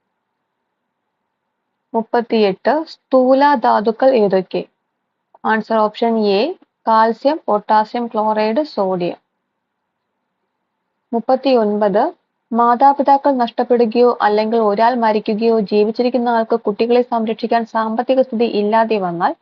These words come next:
കുട്ടികൾക്ക് വിദ്യാഭ്യാസ ധനസഹായം നൽകുന്ന പദ്ധതി. ആൻസർ ഓപ്ഷൻ സി, സ്നേഹപൂർവ്വം. പതിനെട്ട് വയസ്സിന് താഴെയുള്ള മാരക രോഗം ബാധിച്ച കുട്ടികൾക്ക് സൗജന്യ ചികിത്സ നൽകുന്ന കേരള സർക്കാർ പദ്ധതിയാണ്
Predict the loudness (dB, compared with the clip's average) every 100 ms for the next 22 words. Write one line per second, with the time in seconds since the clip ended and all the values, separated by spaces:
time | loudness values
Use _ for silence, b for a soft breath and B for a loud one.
0 | _ _ _ -2 0 2 2 2 0 0
1 | 0 0 2 2 0 0 -2 -2 -4 -2
2 | -2 -2 -2 -2 -2 -4 -4 -4 -6 -10
3 | -12 _ _ _ _ _ _ -4 -4 -2
4 | -2 -2 -2 -6 -4 -2 -4 -4 -4 -4
5 | -2 -6 -4 -6 -6 -14 _ _ _ _
6 | _ _ _ _ _ _ _ _ _ _
7 | -2 0 0 0 0 0 -2 -2 0 2
8 | 2 0 0 0 -2 0 0 2 2 0
9 | 0 -2 -2 -2 -2 -2 -2 0 0 0
10 | 0 0 0 0 0 0 -2 -2 -4 -2
11 | -2 -4 -2 -2 0 -2 0 -2 -2 -4
12 | -4 -2 -2 -4